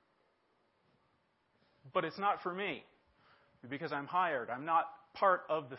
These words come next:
family. That's for his kids. And, you know,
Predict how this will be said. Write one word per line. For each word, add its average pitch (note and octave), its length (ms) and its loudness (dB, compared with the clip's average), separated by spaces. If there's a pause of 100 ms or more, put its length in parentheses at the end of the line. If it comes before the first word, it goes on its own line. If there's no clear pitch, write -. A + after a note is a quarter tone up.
family. F3 420 -4 (1120)
That's F3 300 4
for C#3+ 120 -2
his B2 160 -8 (120)
kids. C3 280 -6 (2250)
And, D3 360 0
you D3 80 -4
know, F3 380 2